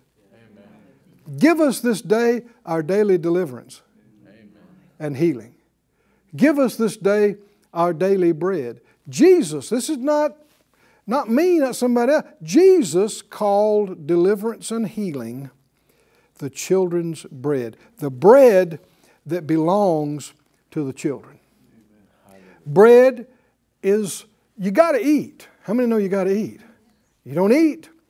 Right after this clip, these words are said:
Speaker 2: you get hungry, you get weak. You s-,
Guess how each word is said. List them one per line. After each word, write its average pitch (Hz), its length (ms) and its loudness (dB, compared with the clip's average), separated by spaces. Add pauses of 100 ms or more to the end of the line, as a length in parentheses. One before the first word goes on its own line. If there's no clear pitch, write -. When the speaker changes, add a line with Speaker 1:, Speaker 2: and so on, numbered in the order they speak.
(420)
Speaker 2:
you 127 120 -14
get 135 280 -8
hungry, 269 440 -4
you 170 100 -2
get 135 200 -10
weak. 277 520 -2 (260)
You 131 480 -16
s-, 123 220 -18